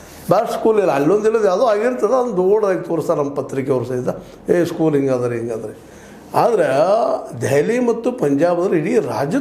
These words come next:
ತುಂಬ ಅಂಥ ಸ್ಕೂಲ್ಗಳು, ಒಂದು ಆದರ್ಶಮಯವಾದ ಸ್ಕೂಲ್ಗಳು. ಅಲ್ಲಿ ಹೋದ್ರೆ ಎಲ್ಲನೂ ಕಲಿಯುವಂಥದ್ದು ಫ್ರೀಯಾಗಿ ಅವ್ರಿಗೆ ಸಾಧ್ಯ ಆಗ್ಯದ,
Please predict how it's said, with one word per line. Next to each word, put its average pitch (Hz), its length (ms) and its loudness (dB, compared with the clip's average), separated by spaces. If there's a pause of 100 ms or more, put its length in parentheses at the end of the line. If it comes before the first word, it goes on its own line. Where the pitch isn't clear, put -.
ತುಂಬ 277 260 2
ಅಂಥ 214 200 0
ಸ್ಕೂಲ್ಗಳು, 175 720 -2 (380)
ಒಂದು 160 240 0
ಆದರ್ಶಮಯವಾದ 196 680 0
ಸ್ಕೂಲ್ಗಳು. 143 560 -6 (460)
ಅಲ್ಲಿ 180 160 0
ಹೋದ್ರೆ 226 260 2
ಎಲ್ಲನೂ 175 320 0
ಕಲಿಯುವಂಥದ್ದು 165 600 -2
ಫ್ರೀಯಾಗಿ 170 600 -2 (540)
ಅವ್ರಿಗೆ - 380 0
ಸಾಧ್ಯ 170 340 -2
ಆಗ್ಯದ, - 380 -6